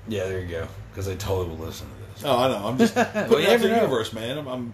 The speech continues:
Speaker 1: Yeah,
Speaker 2: you know,
Speaker 1: yeah.
Speaker 2: positive thoughts, you know?
Speaker 1: Hey, man, I'm with you on that. Uh, it's a different story thing. Uh, it's, there's not a serial killer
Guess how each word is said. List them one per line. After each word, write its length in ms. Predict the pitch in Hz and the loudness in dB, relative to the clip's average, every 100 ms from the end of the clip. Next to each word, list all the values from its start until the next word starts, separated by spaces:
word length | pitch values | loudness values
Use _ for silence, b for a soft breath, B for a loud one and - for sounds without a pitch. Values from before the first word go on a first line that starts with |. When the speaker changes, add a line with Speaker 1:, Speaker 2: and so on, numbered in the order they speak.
| 107 | -6
Speaker 1:
Yeah, 120 | 135 | -2
Speaker 2:
you 40 | 104 | 0
know, 100 | 98 | 0
Speaker 1:
yeah. 80 | 90 | -2
Speaker 2:
positive 340 | 139 135 113 | -4 -4 -6
thoughts, 340 | 85 - - 98 | -6 -6 -8 -8
you 60 | |
know? 100 | 90 | 2
Speaker 1:
Hey, 140 | 135 101 | 4 4
man, 180 | 98 104 | -2 -6
I'm 100 | 104 | -6
with 160 | 92 | -8
you 80 | 85 | -10
on 60 | 82 | -14
that. 760 | - - - - - - - | -16 -16 -20 -20 -18 -18 0
Uh, 300 | 107 107 90 - - - - - B B B B - | 4 4 2 -6 -14 -18 -16 -16 B B B B -8
it's 160 | 151 | -6
a 40 | 151 | 2
different 280 | 175 160 117 | 2 2 0
story 340 | 147 131 123 | 4 4 4
thing. 440 | 120 113 110 107 101 110 | 0 -2 -4 -6 -8 -6
Uh, 40 | |
it's, 560 | 110 104 101 101 104 101 | -6 -6 -6 -8 -8 -6
there's 220 | 107 110 | -4 -2
not 280 | 117 113 104 - - - 104 | 0 0 -2 -10 -16 -10 -6
a 80 | |
serial 300 | 101 127 117 | -2 0 0
killer 540 | 104 117 107 101 98 | 2 0 0 2 0